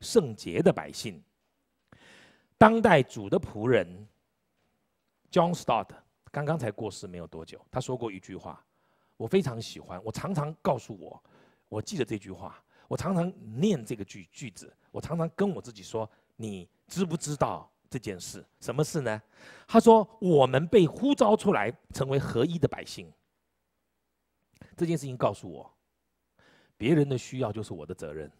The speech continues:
这件事情告诉我，不在金钱上面，更多是在时间上面；不在是非上面，更多是在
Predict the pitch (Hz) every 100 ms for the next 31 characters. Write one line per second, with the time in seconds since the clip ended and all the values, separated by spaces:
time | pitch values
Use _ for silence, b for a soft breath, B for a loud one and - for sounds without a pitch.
0 | _ _ _ _ _ _ _ _ _ -
1 | 180 147 131 110 104 107 95 - 82 -
2 | - b b b - 156 135 135 135 -
3 | 87 98 90 92 80 - 131 123 110 -
4 | 92 - 82 - 85 85 78 80 78 _
5 | _ _ _ _ _ b b b b b
6 | - - 147 110 101 _ _ _ _ _
7 | _ - - - 190 107 - 110 104 -
8 | 101 90 90 82 - 165 120 120 117 113
9 | 95 85